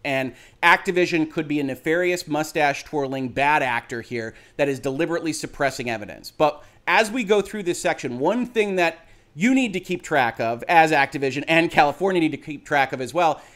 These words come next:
is that not every piece of paper or document that is created by Activision, even in respect of these kinds of issues, is something that is subject to discovery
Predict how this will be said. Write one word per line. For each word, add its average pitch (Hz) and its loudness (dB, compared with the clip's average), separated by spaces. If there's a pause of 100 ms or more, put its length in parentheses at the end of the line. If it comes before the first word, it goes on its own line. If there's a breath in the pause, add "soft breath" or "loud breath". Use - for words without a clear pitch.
(120 loud breath)
is 196 0
that 190 2
not 196 4
every 214 0
piece 208 -8
of 185 -6
paper 147 0
or 170 2
document 139 0
that 143 4
is 131 -4
created 160 0
by 147 4
Activision, 113 0
even 240 -2
in 214 2
respect 170 0
of 135 -2
these 175 -6
kinds 160 -2
of 131 -6
issues, 123 -8 (340 soft breath)
is 196 -2
something 196 0
that 185 4
is 170 0
subject 143 0
to 147 -8
discovery 131 -2